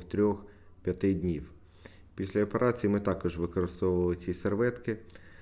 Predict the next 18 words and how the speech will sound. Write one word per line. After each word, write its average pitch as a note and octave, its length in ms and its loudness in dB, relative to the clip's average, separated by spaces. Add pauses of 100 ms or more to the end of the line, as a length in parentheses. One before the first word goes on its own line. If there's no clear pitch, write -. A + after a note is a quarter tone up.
(360)
е, F2+ 640 0
разом G2 440 0 (140)
з E2+ 120 -4
використанням F#2 680 0
антибіотика. E2 760 -2 (720)
Е, G2 200 -2
серветки A2+ 580 2
Блефаклін, A2+ 1080 4 (300)
е, F2 500 0 (680)
єдині G#2+ 600 4
з - 180 -8
серветок, A2 680 2 (240)
е, E2+ 160 -2
за F#2+ 180 2
даними F#2 380 2
літератури, F#2+ 800 0
які F2 400 -2
мали, F2+ 460 0